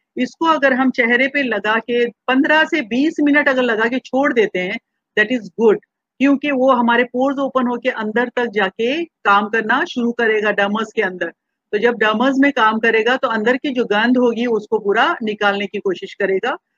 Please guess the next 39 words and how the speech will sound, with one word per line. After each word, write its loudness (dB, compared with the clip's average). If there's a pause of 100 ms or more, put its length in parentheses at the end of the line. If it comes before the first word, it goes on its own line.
(160)
तो 4
इस 0
तरीके 0
से -4
हमको -4
अपना -2
soap 0
लगाना -2
है 0 (360)
और 2
उसको -4
पन्द्रह 0
मिनट, -4
बीस -10
मिनट -4
छोड़ 4
देना 2
है। 2
उसके -2
बाद 2
हम -8
अपना -4
चेहरा -2
wash 0
करेंगे 0 (360)
और 4
wash 2
करने 2
के 2
बाद 0
हमारे 0
पास -2
हमारा -2
बहुत -2
ही -4
अच्छा, 0 (500)
अ, 4 (140)
pimple 2
का 2